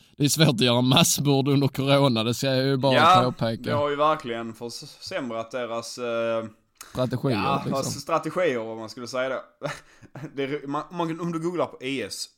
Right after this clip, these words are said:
Speaker 2: så är det här en sån grej Google har. Andra har också frågat. Och då är liksom
Speaker 1: Ja,
Speaker 2: första
Speaker 1: precis, ja.
Speaker 2: grejen här, vad gör I S idag?
Speaker 1: <laughs>
Speaker 2: Ja, <laughs> du.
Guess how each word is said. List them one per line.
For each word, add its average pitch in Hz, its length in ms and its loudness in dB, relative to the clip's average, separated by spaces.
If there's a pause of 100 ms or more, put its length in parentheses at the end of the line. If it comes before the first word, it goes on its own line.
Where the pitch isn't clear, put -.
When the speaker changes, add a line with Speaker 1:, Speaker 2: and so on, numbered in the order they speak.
Speaker 2:
så - 140 -10
är 123 120 -4
det 120 140 -2
här 117 280 -4
en 104 100 -10
sån 110 180 -10
grej 107 220 -8
Google 104 220 -10
har. 98 240 -10
Andra 131 300 -2
har 117 280 -6
också - 300 -10
frågat. 143 640 -4 (760)
Och 120 60 -18
då 139 80 -4
är 226 60 0
liksom 139 200 0
Speaker 1:
Ja, 135 120 4
Speaker 2:
första 170 120 2 (100)
Speaker 1:
precis, - 120 -6
ja. 196 60 2
Speaker 2:
grejen 160 180 0
här, 127 180 -2 (520)
vad 151 240 -8
gör 160 240 -2
I 170 180 -2
S 147 200 -4
idag? 165 320 -8 (760)
Speaker 1:
<laughs> - 600 2
Speaker 2:
Ja, 202 360 4 (460)
<laughs> 226 160 0
du. 190 260 2